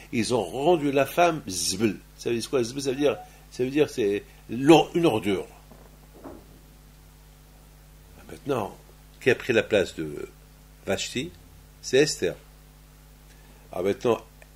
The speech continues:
est-ce que les règles de, est-ce que maintenant, les règles qui ont été prises à l'époque de Ahasuerus contre sa femme,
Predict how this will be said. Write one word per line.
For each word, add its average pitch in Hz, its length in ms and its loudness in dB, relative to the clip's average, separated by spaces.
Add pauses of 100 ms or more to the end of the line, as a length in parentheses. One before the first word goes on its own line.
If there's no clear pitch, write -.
(140)
est-ce 143 180 4
que - 120 -14
les 131 160 6
règles 95 420 2
de, 95 260 0 (960)
est-ce - 200 2
que - 80 -6
maintenant, 135 500 -2 (800)
les 127 260 8
règles 98 600 4 (380)
qui 107 80 -4 (100)
ont 127 40 10
été 123 220 4
prises - 680 -6 (460)
à 113 60 4
l'époque 117 480 4
de 123 80 6
Ahasuerus 110 960 0 (1300)
contre 156 300 -2
sa 131 180 4
femme, 101 440 2